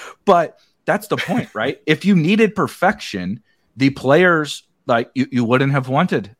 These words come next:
Speaker 1: Saquon on that team, because guess what? Saquon wasn't perfection in week seventeen. He was a second round pick that was a bust, right? Ramondre was an awesome, these guys were good picks throughout the whole year,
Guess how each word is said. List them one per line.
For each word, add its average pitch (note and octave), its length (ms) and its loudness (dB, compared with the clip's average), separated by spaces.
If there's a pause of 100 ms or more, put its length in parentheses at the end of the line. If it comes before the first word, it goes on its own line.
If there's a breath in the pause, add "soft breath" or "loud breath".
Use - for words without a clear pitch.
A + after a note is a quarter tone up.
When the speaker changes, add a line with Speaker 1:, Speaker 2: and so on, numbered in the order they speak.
Speaker 1:
Saquon D3+ 440 0
on F#2+ 120 0
that F2+ 120 -4
team, E2+ 200 -8
because E2+ 260 -12
guess F#2 240 -8
what? A#2 160 -4
Saquon F#2+ 320 -6
wasn't F#2 240 -6
perfection G2+ 460 -6
in F2 140 -4
week F2 180 -10
seventeen. F2 340 -6
He F2 80 -8
was F2 140 -10
a E2 40 -10
second A#2 300 -4
round G2+ 180 -2
pick C3+ 240 -4
that F#2 100 -6
was F#2+ 120 -8
a G2 40 -4
bust, C3 420 0
right? A#2+ 260 -2 (160 loud breath)
Ramondre C3+ 500 2
was G2+ 160 -4
an A2+ 80 -2
awesome, C#3 440 2
these - 160 -8
guys A3+ 180 0
were D3+ 80 -8
good D#3 220 -2
picks E3 240 -2
throughout G2+ 180 -2
the G2 60 0
whole A2 140 4
year, G#2+ 260 -2